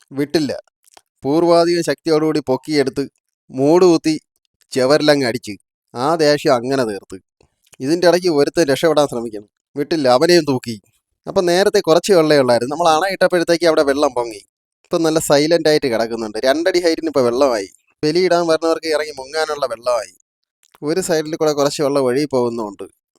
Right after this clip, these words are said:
അപ്പം നമ്മളെ പണിയെല്ലാം ഏകദേശം കഴിഞ്ഞു. അമ്മാട്ടി ചട്ടിയും റെസ്റ്റ് എടുക്കാൻ വേണ്ടി കെട്ടിൻ്റെ പുറത്ത് കയറി ഇരിപ്പുമായി. അത് കണ്ടപ്പോൾ നമ്മൾ ഹാപ്പി. പണിയെല്ലാം കഴിഞ്ഞ് എല്ലാവരും വീട്ടിൽ പോകാനുള്ള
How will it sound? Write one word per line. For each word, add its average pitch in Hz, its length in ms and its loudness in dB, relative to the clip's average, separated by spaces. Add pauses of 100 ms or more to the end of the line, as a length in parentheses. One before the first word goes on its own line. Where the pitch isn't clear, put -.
(640)
അപ്പം 196 180 2
നമ്മളെ 202 260 2
പണിയെല്ലാം 185 500 2
ഏകദേശം 147 400 2
കഴിഞ്ഞു. 104 260 -6 (180)
അമ്മാട്ടി 202 420 0
ചട്ടിയും 190 300 0
റെസ്റ്റ് 151 240 0
എടുക്കാൻ 175 280 2
വേണ്ടി 165 200 -4 (200)
കെട്ടിൻ്റെ 170 360 -2
പുറത്ത് 160 200 0
കയറി 147 200 -2
ഇരിപ്പുമായി. 117 460 -4 (680)
അത് 175 160 0
കണ്ടപ്പോൾ 175 340 2
നമ്മൾ 143 240 -2 (140)
ഹാപ്പി. 107 260 -4 (140)
പണിയെല്ലാം 208 420 -2
കഴിഞ്ഞ് 202 200 -2
എല്ലാവരും 180 260 0
വീട്ടിൽ 165 220 -2
പോകാനുള്ള 165 240 2